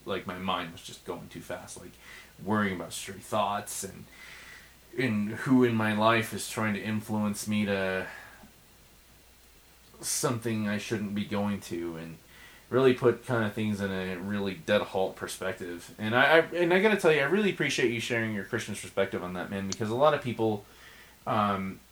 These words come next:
in this day and age, it's, it's, uh, kinda black and white when it comes to really anything, and I really appreciate you opening up and, like, sharing that sort of bit, 'cause that's not an easy thing.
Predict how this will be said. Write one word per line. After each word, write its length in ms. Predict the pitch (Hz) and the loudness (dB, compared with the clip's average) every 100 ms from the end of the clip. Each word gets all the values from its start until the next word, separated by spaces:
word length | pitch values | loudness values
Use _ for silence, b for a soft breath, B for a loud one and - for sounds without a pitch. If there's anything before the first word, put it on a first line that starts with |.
| - - 131 | -20 -12 -6
in 120 | 139 | -2
this 200 | 139 143 | -2 0
day 140 | 139 | 2
and 100 | 123 | 4
age, 480 | 120 120 110 - - | 4 2 -2 -6 -6
it's, 380 | 117 113 - - | -2 -2 -2 -4
it's, 300 | 123 107 - | -2 -2 0
uh, 200 | 117 110 110 | 2 2 0
kinda 160 | 120 | -2
black 320 | 110 113 107 120 | 4 4 4 2
and 120 | 107 | 2
white 300 | 98 107 - - - - | 2 2 -2 -12 -20 -12
when 160 | 110 110 | -4 -2
it 80 | 107 | -2
comes 280 | 113 104 - | -2 -2 -2
to 200 | 107 101 | -2 -2
really 380 | 101 104 107 98 | -4 -2 -2 -2
anything, 580 | 101 107 120 117 120 - | -2 -2 -2 -4 -4 -4
and 340 | 107 104 101 | -2 -2 0
I 120 | 101 | 0
really 260 | 101 113 117 | 2 2 0
appreciate 340 | 117 120 123 | 0 0 0
you 140 | 110 110 | 2 2
opening 240 | 107 107 | 2 0
up 120 | 107 110 | -2 -2
and, 160 | 101 | -4
like, 180 | 101 101 | -4 -4
sharing 320 | - 107 117 | -4 -4 -2
that 140 | 107 - | -4 -4
sort 160 | 113 | -4
of 40 | 104 | 0
bit, 220 | 120 - | -2 -2
'cause 100 | 98 | -4
that's 180 | 110 - | -4 -2
not 120 | 147 | -2
an 100 | 143 | -2
easy 180 | 147 143 | -6 -8
thing. 220 | 143 - | -6 -8